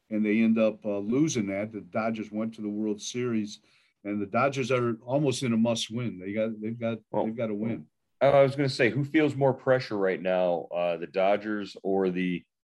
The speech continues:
Speaker 2: or who, who plays fast and loose right now? Because Atlanta,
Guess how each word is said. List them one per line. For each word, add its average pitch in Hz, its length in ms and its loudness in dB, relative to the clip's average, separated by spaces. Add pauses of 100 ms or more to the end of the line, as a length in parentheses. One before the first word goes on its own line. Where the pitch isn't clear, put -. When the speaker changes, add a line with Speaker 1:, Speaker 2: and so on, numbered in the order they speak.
(120)
Speaker 2:
or 90 160 2
who, 127 200 2
who 131 100 6
plays 131 500 2
fast 120 380 4
and 101 140 -4
loose 143 280 0
right 95 160 0
now? 92 120 0
Because 95 280 -6 (360)
Atlanta, 110 720 4